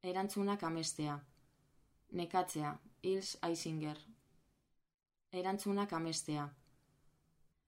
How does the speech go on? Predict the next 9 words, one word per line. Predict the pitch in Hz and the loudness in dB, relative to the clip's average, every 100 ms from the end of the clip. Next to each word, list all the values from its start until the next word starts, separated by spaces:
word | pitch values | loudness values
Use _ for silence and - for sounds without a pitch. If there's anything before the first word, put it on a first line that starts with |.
| - | -2
Men | 196 214 240 247 - | 4 6 6 2 -2
may | 196 185 | -2 0
have | 202 196 185 | -2 -2 -2
dropped | 202 202 - | 0 0 0
bombs, | 165 160 170 - - - | -2 -2 -6 -10 -12 -4
but | 175 175 | 0 2
it | 208 208 | 2 2
was | 202 202 | 0 0
women | 196 196 185 175 | 0 2 2 0